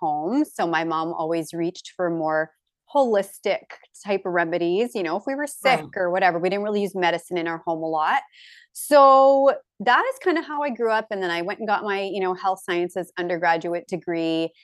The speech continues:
Speaker 1: And I did a lot of work kind of in that field of, um, like, athletic therapy, personal training, nutrition. Uh, I worked with some Olympic athletes back in the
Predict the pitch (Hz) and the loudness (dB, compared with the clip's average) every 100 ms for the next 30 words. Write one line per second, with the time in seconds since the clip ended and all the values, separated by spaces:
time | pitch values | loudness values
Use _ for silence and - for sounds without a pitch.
0 | _ _ 175 170 170 175 - 208 254 254 | _ _ -2 0 0 0 0 2 4 6
1 | 220 208 214 180 175 180 180 - 208 185 | 6 4 2 -2 -2 -2 -4 -10 -6 -2
2 | 180 170 165 - - 180 175 165 160 170 | 0 2 0 -2 -6 0 0 0 -2 0
3 | 165 165 147 - 160 156 151 151 165 - | 2 0 -4 -10 -6 -6 -6 -8 -10 -12
4 | - - 165 156 - 180 190 - 185 - | -20 -8 -8 -6 -8 -6 0 0 0 -6
5 | - 165 151 147 - 156 156 - 180 - | -4 -2 -2 -6 -6 -8 -8 -10 -10 -6
6 | 185 180 175 - 170 160 156 151 147 147 | -4 -2 -4 -8 -4 -4 -4 -6 -6 -8
7 | 151 _ _ _ 202 214 214 - 196 - | -10 _ _ _ -2 -2 -2 -2 -4 -2
8 | 185 165 156 156 156 - _ _ - 160 | -4 -2 -2 -4 -6 -10 _ _ 0 2
9 | 160 156 - 190 175 185 185 214 196 208 | 4 4 2 2 4 2 2 -2 -4 -6
10 | 185 180 175 180 185 - 160 170 175 165 | -2 0 0 0 -2 0 0 0 -4 -4
11 | 175 - - 170 165 160 - 170 165 160 | -6 -10 -8 2 4 4 2 -2 -2 -2
12 | 156 151 | -4 -6